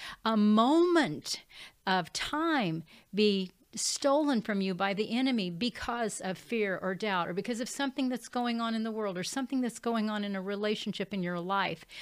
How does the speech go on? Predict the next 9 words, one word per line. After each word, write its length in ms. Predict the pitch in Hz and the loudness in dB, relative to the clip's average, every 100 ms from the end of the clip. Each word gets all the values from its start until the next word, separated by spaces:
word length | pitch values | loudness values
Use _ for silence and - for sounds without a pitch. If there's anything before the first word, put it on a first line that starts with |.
| - - - | -16 -18 -10
or 240 | 226 220 220 - | 0 2 0 -2
health 560 | - - 262 185 175 - | -4 0 0 -2 -4 -4
or 180 | 220 214 | -4 0
anything 400 | 269 285 254 233 | 0 0 0 -2
like 200 | 208 - | -2 -2
that. 200 | 180 - - _ | -4 -4 -18 _
Don't 240 | 254 254 | 0 2
let 160 | 277 277 | 2 0
the 200 | 262 226 | -2 -4